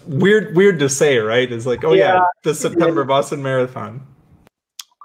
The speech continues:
Speaker 2: So as a marathoner and, like, former, like, big wall climber and mountaineer, um, I'm really treating the covid pandemic with that same mindset that I, that I use for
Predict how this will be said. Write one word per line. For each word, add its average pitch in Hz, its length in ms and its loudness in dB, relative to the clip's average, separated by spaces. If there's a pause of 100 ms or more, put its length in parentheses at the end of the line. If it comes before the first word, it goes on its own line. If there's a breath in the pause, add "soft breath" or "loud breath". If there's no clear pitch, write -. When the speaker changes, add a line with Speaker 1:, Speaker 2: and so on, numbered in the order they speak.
(260 soft breath)
Speaker 2:
So 180 200 -2
as 208 360 2
a 196 80 -2
marathoner 156 840 -4
and, 117 180 -10
like, 120 180 -20
former, 143 560 -2
like, 120 300 -10
big 139 200 -4
wall 135 280 0
climber 127 680 -6
and 110 260 -12
mountaineer, 123 760 -8 (680)
um, 107 480 -10 (160)
I'm 165 260 -4
really 185 220 0
treating 156 580 2
the 131 100 -2
covid 139 420 0
pandemic 131 560 -4
with 127 140 -10
that 123 140 -8
same 127 260 -6
mindset 120 540 -6
that 117 120 -6
I, 120 160 -4 (100)
that 123 180 -4
I 117 180 -2
use 127 520 -2
for 117 300 -6